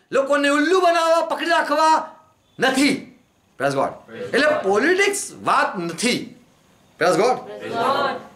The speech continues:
Speaker 1: આપણામાં ભાઈ બહેન, એ ભાઈ હોય કે બહેન હોય,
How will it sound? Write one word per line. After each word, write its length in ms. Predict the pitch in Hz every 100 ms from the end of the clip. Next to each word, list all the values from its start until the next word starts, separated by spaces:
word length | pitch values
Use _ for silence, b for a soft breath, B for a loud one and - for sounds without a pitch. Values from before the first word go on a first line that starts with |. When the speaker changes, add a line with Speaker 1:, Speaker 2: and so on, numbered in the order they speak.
| - _ -
Speaker 1:
આપણામાં 540 | 285 349 339 349 359
ભાઈ 260 | - 262 349
બહેન, 480 | 359 349 233 311 - - b -
એ 80 | 320
ભાઈ 260 | 233 285
હોય 100 | 320
કે 100 | 320
બહેન 220 | 330 339
હોય, 200 | 339 320